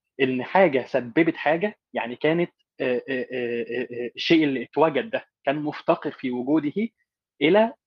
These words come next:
الم-، ال-، اللي اوجده. لو احنا فضلنا في ده الى تسلسل لا نهائي، ده مستحيل، ده ممتنع. قبل ما حد هنا يجامب ويقول لي: "لا، التسلسل مش ممتنع"، تسلسل العلل، خد بالك من الكلمه دي، تسلسل العلل، يعني، ده كان سبب في ده، ده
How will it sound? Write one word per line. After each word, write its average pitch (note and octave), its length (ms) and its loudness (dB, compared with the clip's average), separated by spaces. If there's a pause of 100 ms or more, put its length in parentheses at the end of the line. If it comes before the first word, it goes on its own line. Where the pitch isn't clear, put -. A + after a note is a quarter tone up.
(140)
الم-، C#3+ 360 -2
ال-، C3+ 280 0
اللي C3 200 0
اوجده. C3+ 360 2 (640)
لو A#2+ 140 6
احنا E3 200 2
فضلنا C#3+ 440 -4
في - 140 -6
ده C#3 220 0 (160)
الى B2 180 -2
تسلسل C#3 580 0
لا D3+ 220 4
نهائي، F3 640 0
ده C#3 140 -2
مستحيل، C#3 480 -4
ده C#3+ 100 -2
ممتنع. C3 520 -2 (480)
قبل D3+ 180 4
ما C#3 80 0
حد E3 220 0
هنا E3+ 200 2
يجامب D3 320 0
ويقول C3+ 220 2
لي: C#3+ 60 4
"لا، - 200 2
التسلسل - 440 -4
مش - 160 -8
ممتنع"، E3 380 -4
تسلسل D#3+ 400 2
العلل، B2+ 360 2 (140)
خد B2+ 120 -4
بالك F3+ 400 4
من C3+ 120 -4
الكلمه C#3 400 2
دي، C3+ 180 -6 (440)
تسلسل D#3+ 320 0
العلل، D#3+ 300 6
يعني، B2+ 200 -2
ده F3 200 4 (220)
كان C3 160 -2
سبب D#3+ 300 0
في - 220 -4
ده، B2 160 -2 (580)
ده D#3+ 180 6